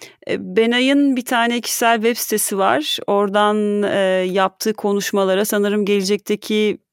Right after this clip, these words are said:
e, planlanmış şeyleri de oraya iletiyorsundur ya da sosyal medya mecralarına oradan ulaşabilirler. Bir de müzisyen kimliği var. Dinlemek isteyen ayrıca YouTube'dan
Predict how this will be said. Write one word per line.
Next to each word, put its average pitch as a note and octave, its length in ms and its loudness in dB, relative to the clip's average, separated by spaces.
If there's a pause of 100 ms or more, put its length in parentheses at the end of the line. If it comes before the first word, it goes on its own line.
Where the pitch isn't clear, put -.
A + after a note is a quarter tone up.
(260)
e, E2 160 -4
planlanmış G3 540 0
şeyleri G3+ 280 0
de G3 60 0
oraya F#3+ 240 0
iletiyorsundur F#3 720 -2
ya F3+ 120 -4
da F#3 180 0
sosyal F#3 460 -4
medya F3+ 240 -2
mecralarına F3+ 640 0
oradan F#3 240 0
ulaşabilirler. F3 920 -2 (420)
Bir A3 100 0
de D4+ 260 2
müzisyen B3+ 520 0
kimliği G#3 420 0
var. A3+ 360 0
Dinlemek G3+ 420 -2
isteyen G3 400 -2
ayrıca F#3 320 -2
YouTube'dan G3 640 -4